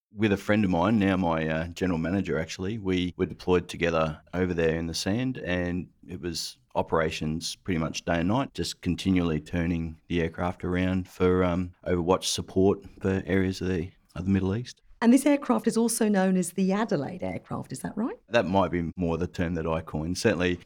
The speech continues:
Speaker 1: it's been all sorts of things. My friend calls it the Grey Valiant of the, uh, of the A D F or the Grey Kingswood of the A D F. It's, yeah, the P three Orion's a venerable platform,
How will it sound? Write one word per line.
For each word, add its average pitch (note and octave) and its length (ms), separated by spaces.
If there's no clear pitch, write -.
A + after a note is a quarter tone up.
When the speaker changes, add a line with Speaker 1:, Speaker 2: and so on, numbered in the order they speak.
Speaker 1:
it's - 160
been G#2+ 220
all F#2+ 140
sorts F2+ 340
of E2 80
things. F2 540
My F2 100
friend F2 280
calls F2 240
it D#2+ 100
the F#2 60
Grey F2+ 220
Valiant F2+ 480
of F2+ 140
the, F#2 240
uh, F#2 140
of F#2+ 120
the G2 140
A F#2+ 120
D F#2+ 140
F G2+ 220
or F#2+ 80
the F#2 80
Grey F#2+ 220
Kingswood G2 500
of F#2 80
the F#2+ 100
A F#2+ 140
D G2 100
F. G2+ 200
It's, - 260
yeah, F2+ 180
the D#2+ 120
P G#2 160
three F#2+ 180
Orion's E2 460
a E2+ 40
venerable F2 640
platform, F2+ 560